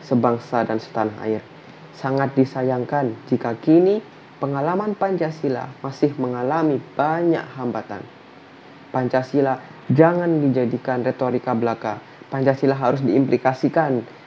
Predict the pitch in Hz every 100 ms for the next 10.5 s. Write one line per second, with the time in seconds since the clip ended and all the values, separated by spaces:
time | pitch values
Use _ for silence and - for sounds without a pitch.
0 | - - 135 139 147 143 135 131 113 117
1 | 117 113 - 98 - - - - 123 123
2 | 123 120 113 113 110 107 127 - - -
3 | 151 143 143 131 131 110 113 110 104 -
4 | - - 123 123 135 170 190 185 160 147
5 | 147 139 135 135 139 135 147 143 135 -
6 | 147 170 175 156 156 147 131 117 110 107
7 | 101 - - - - - 127 131 123 120
8 | 123 127 123 104 98 117 135 185 196 -
9 | 147 - 143 - 135 131 127 123 120 123
10 | 113 123 127 120 135